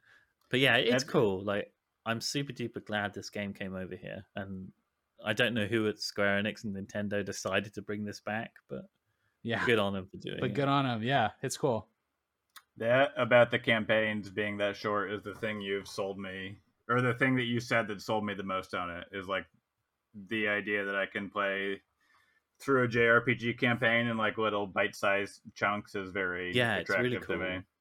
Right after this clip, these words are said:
Speaker 1: I, I kind of want more games like this. Like,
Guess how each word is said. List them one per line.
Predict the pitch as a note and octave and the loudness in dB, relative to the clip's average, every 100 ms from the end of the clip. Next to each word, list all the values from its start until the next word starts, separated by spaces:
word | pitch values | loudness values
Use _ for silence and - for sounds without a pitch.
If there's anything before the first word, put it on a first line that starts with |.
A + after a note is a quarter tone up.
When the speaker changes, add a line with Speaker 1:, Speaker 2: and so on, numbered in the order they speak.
| _ _ _ _ _ - _ | _ _ _ _ _ -20 _
Speaker 1:
I, | A2 B2+ | 2 2
I | B2 | 2
kind | - D#3 | 2 2
of | C3+ | 2
want | A#2 G#2+ | -2 0
more | G#2+ | -4
games | G2+ F2 F2 F2+ | -4 -8 -8 -12
like | E2 | -14
this. | F2+ E2+ - | -14 -14 -14
Like, | F2+ F2 - | -16 -18 -20